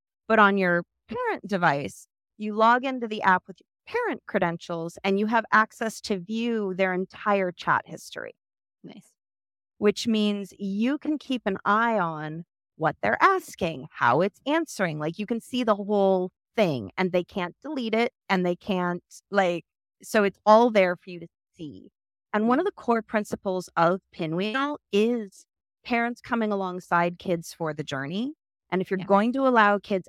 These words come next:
Speaker 1: access to something, you want to be able to see what they're doing until you know that they have the skills to navigate it safely with full independence. But in that
Speaker 2: Right.
Speaker 1: beginning stage, like, you just, visibility is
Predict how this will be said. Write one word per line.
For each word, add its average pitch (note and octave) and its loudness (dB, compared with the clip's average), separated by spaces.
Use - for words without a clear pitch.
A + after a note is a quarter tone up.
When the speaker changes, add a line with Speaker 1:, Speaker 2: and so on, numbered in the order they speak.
Speaker 1:
access F#3+ -2
to C4+ -14
something, D4+ -6
you A3 -8
want F#3 -2
to - -14
be A3+ -2
able F#3 0
to F#3+ -10
see - -6
what F3 -4
they're D#3 -2
doing G3 -6
until A3+ -2
you C4+ 2
know G3 6
that F#3+ -2
they G3 2
have F#3 2
the F3+ -4
skills E3+ -6
to F3+ -8
navigate D#3 -2
it - -10
safely D#3 -6
with F#3 -2
full E3 -2
independence. - -10
But E3+ 0
in F3+ 2
that F#3 2
Speaker 2:
Right. - -16
Speaker 1:
beginning G3 0
stage, C#4+ -4
like, A3+ -6
you B3+ -4
just, F4 -14
visibility A3 2
is E3 -6